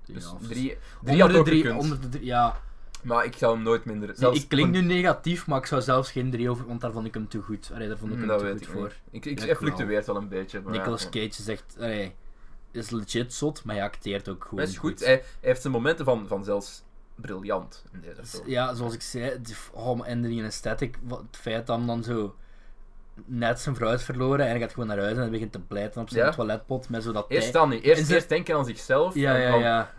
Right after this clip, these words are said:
Speaker 1: "Oh, fuck, wat is er gebeurd?" Zo, met de, en dan, dan zijn oude duivels net terug om
Speaker 2: Ja,
Speaker 1: binnen,
Speaker 2: ja,
Speaker 1: wat
Speaker 2: ja.
Speaker 1: maar eerst geïmpliceerd was. En dan... Ja,
Speaker 2: Maar
Speaker 1: de
Speaker 2: gewoon
Speaker 1: bes-,
Speaker 2: die,
Speaker 1: besef
Speaker 2: die,
Speaker 1: van
Speaker 2: dat
Speaker 1: de dingen,
Speaker 2: scène
Speaker 1: ja.
Speaker 2: met zo in zijn witte boxershort,
Speaker 1: Ja,
Speaker 2: met
Speaker 1: ook in
Speaker 2: zijn
Speaker 1: een boxershort, maar
Speaker 2: met zijn, met zijn tijger, er is die een tijger t-shirt, ik vond dat best wel cool en dat je hem echt gewoon,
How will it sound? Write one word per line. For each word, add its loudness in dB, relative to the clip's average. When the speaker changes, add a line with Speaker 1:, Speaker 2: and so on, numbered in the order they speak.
Speaker 1:
"Oh, 0
fuck, -2
wat 2
is -8
er -16
gebeurd?" -4
Zo, -2
met -8
de, -2
en -4
dan, 2
dan 2
zijn -10
oude 0
duivels 2
net -6
terug -2
om 2
Speaker 2:
Ja, 4
Speaker 1:
binnen, 2
Speaker 2:
ja, 4
Speaker 1:
wat 4
Speaker 2:
ja. 4
Speaker 1:
maar -4
eerst -8
geïmpliceerd -8
was. -8
En -6
dan... 0
Ja, 6
Speaker 2:
Maar 4
Speaker 1:
de 4
Speaker 2:
gewoon 6
Speaker 1:
bes-, 6
Speaker 2:
die, 2
Speaker 1:
besef 0
Speaker 2:
die, 2
Speaker 1:
van -2
Speaker 2:
dat 2
Speaker 1:
de -4
dingen, 2
Speaker 2:
scène 6
Speaker 1:
ja. 4
Speaker 2:
met 2
zo 2
in -4
zijn -4
witte -4
boxershort, 2
Speaker 1:
Ja, -2
Speaker 2:
met 0
Speaker 1:
ook 0
in 2
Speaker 2:
zijn 2
Speaker 1:
een 2
boxershort, -8
maar -6
Speaker 2:
met 2
zijn, 0
met 4
zijn 0
tijger, 2
er 0
is 0
die -4
een -6
tijger -2
t-shirt, -6
ik -6
vond -6
dat -4
best -6
wel -6
cool 0
en -6
dat -4
je -6
hem -8
echt -10
gewoon, -4